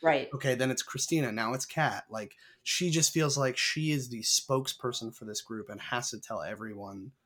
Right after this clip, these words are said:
Speaker 2: or has to tell the worst person in the room that they're the worst person in the room. And I'm just like,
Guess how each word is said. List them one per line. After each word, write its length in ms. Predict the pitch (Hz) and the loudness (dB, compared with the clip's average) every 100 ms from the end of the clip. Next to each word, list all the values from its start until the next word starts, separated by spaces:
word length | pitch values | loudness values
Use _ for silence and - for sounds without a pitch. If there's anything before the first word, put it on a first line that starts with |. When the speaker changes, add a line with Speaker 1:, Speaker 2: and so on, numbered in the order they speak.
| _ _ | _ _
Speaker 2:
or 60 | 120 | 0
has 160 | 147 | 0
to 80 | 147 | 0
tell 160 | 135 131 | 0 0
the 80 | 113 | 2
worst 260 | 135 147 | 0 0
person 260 | 160 135 139 | 0 2 2
in 60 | 127 | 2
the 60 | |
room 280 | 120 123 113 | 2 0 0
that 120 | 104 - | -4 -4
they're 120 | 113 | -6
the 60 | 113 | -4
worst 220 | 110 - | -6 -6
person 260 | 113 - | -6 -6
in 60 | 98 | -10
the 60 | 90 | -10
room. 280 | 98 71 - | -12 -12 -16
And 100 | - | -20
I'm 120 | 87 90 | -12 -6
just 200 | - 117 | -6 -6
like, 240 | 98 - | -12 -18